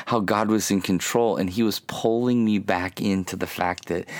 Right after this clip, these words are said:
the God that created that star, the God that is in control of the whole universe, loves me, loves you.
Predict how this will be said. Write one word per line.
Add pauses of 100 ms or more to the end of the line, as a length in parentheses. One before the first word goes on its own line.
(260)
the
God
that
created
that
star, (260)
the
God
that
is
in
control
of
the
whole
universe, (380)
loves (580)
me, (540)
loves (380)
you.